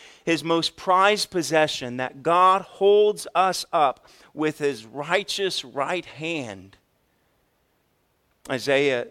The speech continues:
tells us in Isaiah forty-one, eight through ten, it says, "But you, O Israel, my servant Jacob," listen to this, "whom I have chosen."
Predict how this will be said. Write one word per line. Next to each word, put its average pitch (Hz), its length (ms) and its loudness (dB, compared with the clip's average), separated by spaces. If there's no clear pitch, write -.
tells 135 320 -2
us - 180 -10
in 123 80 -10
Isaiah 120 440 -4
forty-one, 127 600 -10
eight 131 200 -10
through 127 160 -14
ten, 131 280 -10
it - 80 -16
says, 123 280 -8
"But 127 300 -8
you, 156 440 -8
O 151 240 -2
Israel, 143 540 -6
my 131 280 -8
servant 143 540 -10
Jacob," 135 540 -4
listen 139 280 -10
to 135 60 -12
this, 135 220 -6
"whom 175 340 -2
I 190 500 2
have 165 560 -2
chosen." 196 760 2